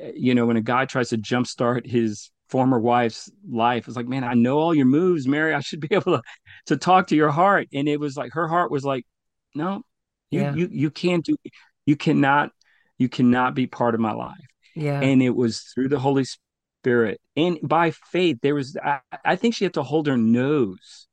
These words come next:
Speaker 1: to say she wanted to be on a date with me again.
Speaker 2: Yeah.
Speaker 1: So picture that, you know, I mean, she
Speaker 2: <laughs>
Speaker 1: physically didn't hold her nose,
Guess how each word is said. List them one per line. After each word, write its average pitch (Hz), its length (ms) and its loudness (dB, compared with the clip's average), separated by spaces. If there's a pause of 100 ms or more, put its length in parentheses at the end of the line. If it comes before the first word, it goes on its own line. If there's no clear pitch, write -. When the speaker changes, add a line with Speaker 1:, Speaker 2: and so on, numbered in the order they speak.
(400)
Speaker 1:
to 127 100 -4
say 139 320 0
she - 180 -2
wanted 123 360 0
to 113 100 -6
be 113 400 0 (560)
on 120 160 -2
a 110 60 -4
date 110 440 0
with 107 200 -6
me 104 180 -4
again. 104 340 -14 (280)
Speaker 2:
Yeah. 139 360 -2 (280)
Speaker 1:
So 147 160 2
picture 185 500 2
that, 120 400 0
you 139 140 2
know, 156 200 4
I 160 60 4
mean, 175 160 2
she - 120 -6
Speaker 2:
<laughs> 151 100 -4
Speaker 1:
physically 160 380 6
didn't 113 200 0
hold 113 240 0
her 110 80 -2
nose, 123 300 -6